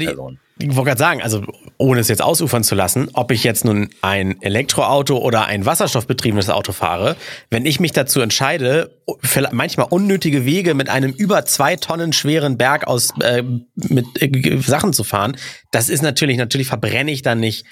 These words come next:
Speaker 1: äh, fossile Brennstoffe, aber es bleibt ja dabei, dass dieses Auto muss hergestellt werden, bewegen müsste ich es vielleicht auch nicht. Es ist, äh, in spätestens dreißig Jahren auch ein Wegwerfprodukt oder es muss recycelt werden.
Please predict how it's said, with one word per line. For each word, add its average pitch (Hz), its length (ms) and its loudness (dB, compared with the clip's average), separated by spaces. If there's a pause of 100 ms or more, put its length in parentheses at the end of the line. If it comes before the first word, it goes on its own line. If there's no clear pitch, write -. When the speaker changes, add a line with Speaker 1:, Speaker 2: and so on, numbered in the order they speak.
(260)
Speaker 1:
äh, 110 100 2
fossile 180 440 2
Brennstoffe, 170 680 0
aber 131 160 2
es 123 80 -2
bleibt 135 240 0
ja 151 60 2
dabei, 123 300 2
dass 107 100 -6
dieses 95 200 -2
Auto 98 200 0
muss 98 200 0
hergestellt 127 600 2
werden, 104 560 2 (760)
bewegen 131 600 2
müsste 120 220 2
ich 110 60 0
es - 40 -2
vielleicht 107 300 0
auch 143 260 2
nicht. 135 220 0
Es 107 100 2
ist, 104 160 -2
äh, 101 320 0
in 107 100 -2
spätestens 110 460 0
dreißig 107 340 -2
Jahren 92 180 0
auch 135 160 0
ein 135 100 0
Wegwerfprodukt 120 800 0
oder 95 140 2
es 92 100 0
muss 98 180 -2
recycelt 127 500 -2
werden. 110 340 2